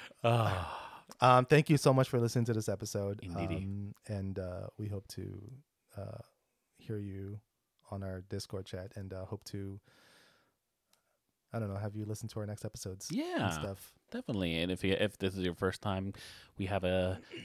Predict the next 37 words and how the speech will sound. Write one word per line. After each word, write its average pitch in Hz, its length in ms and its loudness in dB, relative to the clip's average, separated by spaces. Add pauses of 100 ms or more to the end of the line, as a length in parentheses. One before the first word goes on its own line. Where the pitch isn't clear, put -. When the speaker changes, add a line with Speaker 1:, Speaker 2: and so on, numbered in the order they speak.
(140)
Speaker 1:
little 104 400 8
old 95 240 4
catalog 92 520 2
of 87 280 2
episodes. 104 580 2
Give 90 140 2
them 87 100 0
a 90 80 4
listen. 139 460 2
Let 104 100 0
Speaker 2:
A - 40 2
Speaker 1:
us - 100 -2
know 90 80 4
what 92 60 4
Speaker 2:
ton. - 80 0
Speaker 1:
you 95 60 -4
think. 127 280 -6 (100)
Yeah, 160 240 -4
so, 90 500 -6
uh, 110 220 -6 (420)
Speaker 2:
Ton. 92 220 -10
Speaker 1:
definitely. 95 600 4 (460)
Thank 120 160 4
you 131 100 6
for, 131 320 8
uh, 123 120 10
joining 120 380 4
us 87 160 2
on 87 140 0
this 85 220 -2 (100)
Halloween 101 340 2
edition 95 400 -2
of 85 300 -4
We're 85 140 -4
Your 82 100 -4
Friends 87 240 -6
podcast. 131 540 2